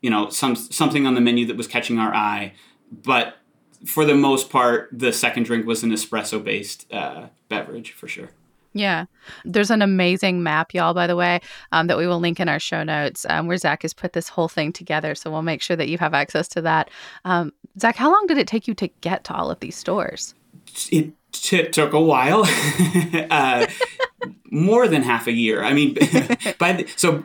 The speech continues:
Speaker 1: we started, Benjamin was, was two months old, and we ended when Benjamin was a-,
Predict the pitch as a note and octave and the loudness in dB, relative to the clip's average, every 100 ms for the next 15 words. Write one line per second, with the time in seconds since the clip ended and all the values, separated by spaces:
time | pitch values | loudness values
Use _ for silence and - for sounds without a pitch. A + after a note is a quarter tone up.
0 | - F#3+ F#3+ G3+ G#3 G#3+ E3 D#3 D#3+ E3 | 0 0 4 4 4 4 2 2 2 2
1 | D#3 C3+ - C3 B2+ - C#3 D#3 - B2 | 2 0 -2 -6 -6 0 2 2 -2 -2
2 | C3+ - - _ C3+ C3 B2+ B2+ B2+ - | -4 -12 -20 _ 0 2 2 0 -2 -10
3 | B2+ C3+ C3+ C#3 C#3+ C#3+ C#3 - C3 B2 | -2 -2 2 2 4 2 0 -2 0 2
4 | A#2+ B2 A#2+ B2+ B2+ B2 C3 | 2 0 -2 -2 -4 -4 -6